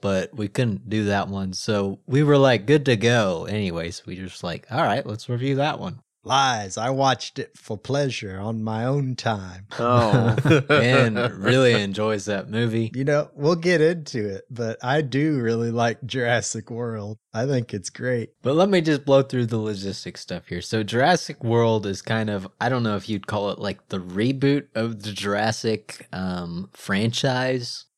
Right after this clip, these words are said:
Speaker 1: The last one was Jurassic Park three, right?
Speaker 2: Yep.
Speaker 1: And that was, um, two thousand something. It's been a while.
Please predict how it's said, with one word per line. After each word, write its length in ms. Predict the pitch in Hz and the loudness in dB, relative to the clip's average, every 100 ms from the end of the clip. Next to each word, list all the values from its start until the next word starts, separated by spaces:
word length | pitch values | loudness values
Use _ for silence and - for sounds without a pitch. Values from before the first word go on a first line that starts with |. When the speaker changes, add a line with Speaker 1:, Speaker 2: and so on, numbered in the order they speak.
| _ | _
Speaker 1:
The 180 | 202 127 | -4 0
last 420 | 127 170 196 - | 4 4 4 0
one 320 | 135 131 120 107 | 0 2 2 0
was 400 | 107 101 95 - | 2 0 -2 -6
Jurassic 540 | 110 107 107 - - | -2 -2 -2 -8 -12
Park 320 | - 95 87 _ _ - | -6 -4 -6 _ _ -6
three, 380 | 101 110 85 | -2 0 -2
right? 400 | 78 85 107 123 _ _ _ - | -4 -4 -4 -6 _ _ _ -10
Speaker 2:
Yep. 340 | 104 135 - _ _ | -4 -4 -6 _ _
Speaker 1:
And 200 | 120 113 | -2 2
that 240 | 139 180 - | 4 2 0
was, 520 | 117 104 95 - - _ - | -2 0 -4 -10 -14 _ -10
um, 680 | 98 95 95 92 90 95 - | -6 -4 -4 -4 -6 -10 -10
two 180 | - 107 | -6 -4
thousand 580 | 107 104 101 90 82 - | 0 0 -2 -4 -12 -12
something. 580 | 90 80 - 85 82 - _ | -12 -14 -16 -16 -16 -18 _
It's 220 | 107 113 | -6 -6
been 200 | - 160 | 0 0
a 60 | 127 | 2
while. 520 | 92 85 80 80 - | 0 -2 -4 -6 -10